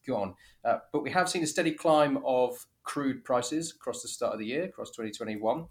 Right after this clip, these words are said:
uh, peaking this morning above fifty-six fifty for Brent. And with that, we've seen a predictable,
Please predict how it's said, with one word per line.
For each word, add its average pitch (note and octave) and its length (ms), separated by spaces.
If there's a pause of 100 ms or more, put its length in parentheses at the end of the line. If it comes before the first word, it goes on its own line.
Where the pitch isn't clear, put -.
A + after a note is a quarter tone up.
(240)
uh, B2 160
peaking F3 300
this D3+ 160
morning D3+ 420
above C#3 540
fifty-six - 600
fifty C#3+ 500
for - 260 (120)
Brent. A2 420 (440)
And A#2 440 (560)
with D3 220
that, C3+ 200
we've A#2+ 120
seen B2 140
a A2+ 40
predictable, G#2 840